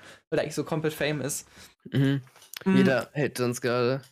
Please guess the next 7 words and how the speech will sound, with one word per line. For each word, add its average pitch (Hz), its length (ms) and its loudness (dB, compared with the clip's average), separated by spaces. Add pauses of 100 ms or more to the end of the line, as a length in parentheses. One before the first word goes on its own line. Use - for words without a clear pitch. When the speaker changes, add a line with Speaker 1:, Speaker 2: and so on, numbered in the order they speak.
(260)
Speaker 1:
Ja. 156 300 2
Speaker 2:
Scheinbar. 123 340 0
Speaker 1:
Oder 226 280 2
auch 190 320 -2
Hans-Jörg 220 840 2
A. 202 140 0
Emsegger, 202 1800 2